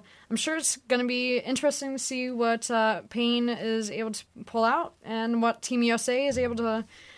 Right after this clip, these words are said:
you know, bring it to the table. Hopefully a gold, uh, come back to U S A.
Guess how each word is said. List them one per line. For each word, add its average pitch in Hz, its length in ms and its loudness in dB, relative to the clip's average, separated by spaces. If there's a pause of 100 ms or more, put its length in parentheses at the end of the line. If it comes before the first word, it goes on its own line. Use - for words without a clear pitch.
(220)
you 220 100 -2
know, 196 300 0
bring 247 460 0
it 247 100 -6
to 208 80 -8
the 226 80 2
table. 269 580 2
Hopefully 254 500 -4
a 226 100 -4
gold, 226 580 -2 (340)
uh, 214 200 -4
come 240 280 0
back 233 200 2
to 226 180 -4 (240)
U 233 240 0
S 233 160 -2
A. 269 200 0